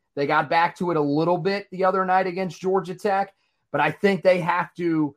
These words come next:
try to keep this group as fresh as they can, but you've gotta see energy from these guys the entire night.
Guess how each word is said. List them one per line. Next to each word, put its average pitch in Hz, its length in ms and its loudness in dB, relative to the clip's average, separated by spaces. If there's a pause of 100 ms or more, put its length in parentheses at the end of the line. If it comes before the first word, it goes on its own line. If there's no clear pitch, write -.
(140)
try 175 320 2
to 214 100 4
keep 214 340 -6
this 180 180 -2
group 180 320 -6
as 117 140 -10
fresh 160 400 -4
as 220 120 -4
they 226 180 -2
can, 160 460 -4 (360)
but 151 120 0
you've 175 200 0
gotta 190 240 4
see 185 260 -4
energy 175 360 0
from 151 220 -10
these 156 220 -6
guys 151 260 0
the 147 120 -8
entire 143 420 -4
night. 143 300 -4